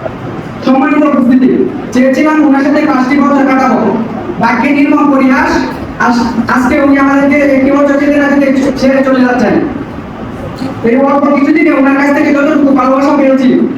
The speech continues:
তা কখনো ভুলার মতো না। দুই হাজার বাইশ তেইশ সেশনে যারা আছো,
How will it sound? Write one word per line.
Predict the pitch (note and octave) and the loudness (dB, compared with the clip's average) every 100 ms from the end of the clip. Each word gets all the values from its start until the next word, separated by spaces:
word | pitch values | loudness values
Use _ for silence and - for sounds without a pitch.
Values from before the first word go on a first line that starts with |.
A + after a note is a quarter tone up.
| - - | -8 -4
তা | B3 | 0
কখনো | C4+ C#4 C#4+ C#4 | 0 2 2 2
ভুলার | B3+ C4 | 2 2
মতো | C4 B3+ | 2 2
না। | A#3 - - - - - - - - - - - | 0 -2 -6 -8 -12 -12 -14 -14 -14 -14 -12 -4
দুই | A3+ | 0
হাজার | C#4+ D4 | 2 2
বাইশ | C#4 C4 | 0 0
তেইশ | C4 D4 | 0 0
সেশনে | C#4+ C#4+ D4 | 2 2 2
যারা | B3+ B3 | 2 0
আছো, | C4 B3+ | 0 0